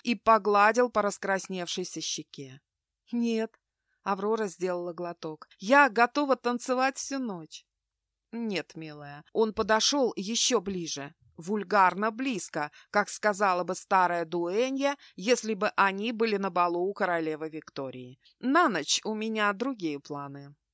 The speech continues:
«Фи, какая пошлость!» Аврора изобразила веер, шутливо ударила его по пальцам и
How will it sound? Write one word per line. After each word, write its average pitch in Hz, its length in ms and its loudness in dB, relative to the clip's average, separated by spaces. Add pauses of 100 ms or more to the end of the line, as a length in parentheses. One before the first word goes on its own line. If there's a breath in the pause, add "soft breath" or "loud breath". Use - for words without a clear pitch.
(680)
«Фи, 277 400 -2
какая 214 460 0 (100)
пошлость!» 240 920 0
Аврора 214 520 6
изобразила 196 720 2
веер, 233 640 2
шутливо 269 520 0
ударила 214 500 6
его 196 220 0
по 190 180 2
пальцам 262 640 2 (200 soft breath)
и 302 220 0